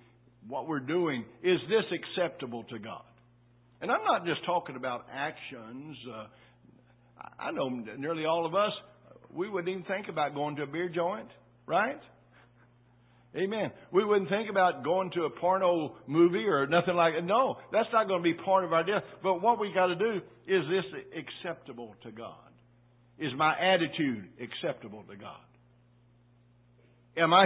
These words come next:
showing love that's acceptable to God? Am, am I walking in love that's acceptable to God? Not.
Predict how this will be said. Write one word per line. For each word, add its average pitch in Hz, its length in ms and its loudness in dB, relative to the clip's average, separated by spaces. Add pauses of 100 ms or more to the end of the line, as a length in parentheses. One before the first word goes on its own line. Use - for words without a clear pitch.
(120)
showing 190 280 8
love 170 480 10 (240)
that's 131 220 -4
acceptable 117 680 -8
to 104 120 -16
God? 90 240 -14 (1120)
Am, 151 140 0 (100)
am 160 140 2
I 196 240 8
walking 170 680 4
in 143 180 -4
love 131 420 0 (260)
that's 139 200 -10
acceptable 113 520 -12
to 95 220 -20
God? 95 160 -20 (3500)
Not. 160 420 6